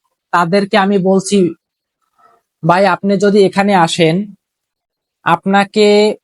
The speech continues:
তেমন কোনো রকমের টাকা খরচ করতে হবে না, যদি আপনি না রাইড ব্যবহার করেন।" আর এখানে আপনারা দেখতে পাচ্ছেন, প্রত্যেকটি ফ্যামিলি তার পরিবার নিয়ে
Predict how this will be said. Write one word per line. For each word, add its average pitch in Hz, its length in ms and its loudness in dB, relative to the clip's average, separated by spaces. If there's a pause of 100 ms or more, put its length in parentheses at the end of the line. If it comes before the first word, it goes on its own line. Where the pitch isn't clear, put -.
তেমন 202 380 0
কোনো 196 300 0
রকমের 190 440 0
টাকা 185 260 0
খরচ 185 320 -2
করতে 190 280 -2
হবে 170 300 0
না, 127 260 -6 (320)
যদি 185 300 2
আপনি 190 380 0
না 202 180 2
রাইড 175 320 0 (280)
ব্যবহার 170 320 2
করেন।" 139 440 -2 (880)
আর 170 220 0
এখানে 190 300 2
আপনারা 196 360 2
দেখতে 185 300 -2
পাচ্ছেন, 190 600 0 (120)
প্রত্যেকটি 196 600 -2
ফ্যামিলি 190 440 0
তার 196 240 0 (100)
পরিবার 190 380 2
নিয়ে 190 440 2